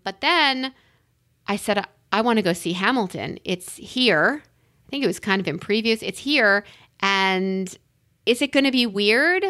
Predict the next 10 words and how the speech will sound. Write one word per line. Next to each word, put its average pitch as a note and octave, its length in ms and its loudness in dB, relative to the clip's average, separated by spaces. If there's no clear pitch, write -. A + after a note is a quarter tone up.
watching A3 640 -2
the G3 160 -2
American G#3+ 640 2
Revolution A3 1200 0
kind A3 400 0
of G#3 340 0
story A#3 840 0
on F3 360 -4
this G#3+ 240 -4
side A4+ 500 0